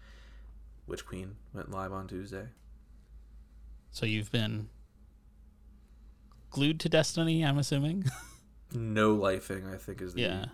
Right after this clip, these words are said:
Speaker 1: proper terminology.
Speaker 2: What, what
Speaker 1: Yeah,
Speaker 2: is
Speaker 1: I've already beat
Speaker 2: your,
Speaker 1: the campaign.
Speaker 2: what's your light level?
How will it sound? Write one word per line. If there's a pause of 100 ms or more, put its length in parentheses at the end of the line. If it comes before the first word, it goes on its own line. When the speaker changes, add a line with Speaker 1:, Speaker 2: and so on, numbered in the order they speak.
(120)
Speaker 1:
proper
terminology.
Speaker 2:
What,
what
Speaker 1:
Yeah,
Speaker 2:
is
Speaker 1:
I've
already
beat
Speaker 2:
your,
Speaker 1:
the
campaign. (180)
Speaker 2:
what's
your
light
level?